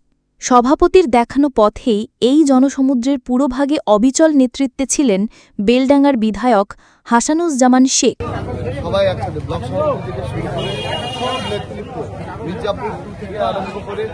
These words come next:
Speaker 2: আমাদের উত্তরে যে সব নেতৃত্ব আমরা এক জায়গায় হয়েছিলাম, কর্মদক্ষ পঞ্চায়েত সমিতির সভাপতি থেকে আরম্ভ করে আমাদের একটাই লক্ষ্য যে বাঙালিকে যে হেনস্থা করা হচ্ছে আর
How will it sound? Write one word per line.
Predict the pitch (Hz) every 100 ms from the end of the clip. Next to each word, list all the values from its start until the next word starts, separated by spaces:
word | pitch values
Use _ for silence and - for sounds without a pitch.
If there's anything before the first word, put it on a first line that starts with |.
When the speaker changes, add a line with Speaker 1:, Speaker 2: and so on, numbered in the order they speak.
| - - -
Speaker 2:
আমাদের | - 185 190 190 247 220 226
উত্তরে | - - 226 190 254 233 - - - - - -
যে | 185 196
সব | - 220 226
নেতৃত্ব | 185 - 202 -
আমরা | - 587
এক | 523 -
জায়গায় | 539 539
হয়েছিলাম, | - - 659 - -
কর্মদক্ষ | - 185 202 554
পঞ্চায়েত | 196 151 - 175
সমিতির | 180 180 175 156
সভাপতি | 165 165 175
থেকে | 175
আরম্ভ | 170 160 175
করে | - - 185 247 240 -
আমাদের | 196 202 214
একটাই | 208 185 - 208
লক্ষ্য | 202 202 - 240 220 - - 165 156 -
যে | 196 220 220 - 170 165
বাঙালিকে | 147 165 208 453 440
যে | 440
হেনস্থা | 190 - - 330
করা | 196 -
হচ্ছে | 202 - 185
আর | 175